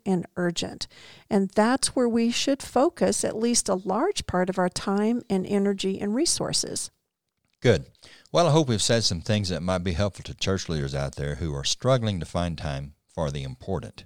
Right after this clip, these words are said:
Speaker 1: Yes,
Speaker 2: For
Speaker 1: because
Speaker 2: the important.
Speaker 1: it's a challenge.
Speaker 2: It's a
Speaker 1: It,
Speaker 2: challenge.
Speaker 1: it, to take care of the important without neglecting the urgent,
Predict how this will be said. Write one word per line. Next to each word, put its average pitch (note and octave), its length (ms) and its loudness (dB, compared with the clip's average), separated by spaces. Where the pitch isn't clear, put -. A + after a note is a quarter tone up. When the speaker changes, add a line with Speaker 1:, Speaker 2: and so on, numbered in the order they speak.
Speaker 1:
Yes, G3+ 420 0
Speaker 2:
For - 60 -2
Speaker 1:
because G#3+ 320 4
Speaker 2:
the C#3+ 60 -8
important. C3+ 420 -8
Speaker 1:
it's - 200 2
a D#3 80 4
challenge. - 680 -2
Speaker 2:
It's - 140 -2
a G#3+ 60 2
Speaker 1:
It, G#3 40 0
Speaker 2:
challenge. D#2+ 400 0
Speaker 1:
it, B3 240 -2
to A#3 140 -2
take C#4 320 2
care C4+ 260 2
of B3 120 0
the A3+ 100 6
important A#3 480 4
without G3 400 4
neglecting G3+ 680 2
the F#3 160 2
urgent, G3 480 2